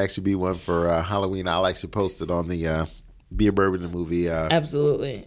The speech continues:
Speaker 2: On the, on the
Speaker 1: website.
Speaker 2: website.
Speaker 1: Mm-hmm.
Speaker 2: So, for me, it seemed bloodier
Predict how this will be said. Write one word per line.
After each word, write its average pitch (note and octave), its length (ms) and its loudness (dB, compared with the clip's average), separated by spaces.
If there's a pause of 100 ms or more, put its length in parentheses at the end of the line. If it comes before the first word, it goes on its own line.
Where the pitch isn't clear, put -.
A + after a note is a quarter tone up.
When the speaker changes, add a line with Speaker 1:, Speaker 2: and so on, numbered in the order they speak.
(140)
Speaker 2:
On E3+ 240 2
the, D#3+ 420 0
on D#3 160 -2
the D#3 80 -2
Speaker 1:
website. D3+ 540 -2
Speaker 2:
website. - 0 -
Speaker 1:
Mm-hmm. A2+ 320 -12
Speaker 2:
So, C#4 380 6
for C#4 180 -2
me, D#4 380 -2
it - 320 2 (180)
seemed B3+ 460 -8
bloodier E3+ 600 2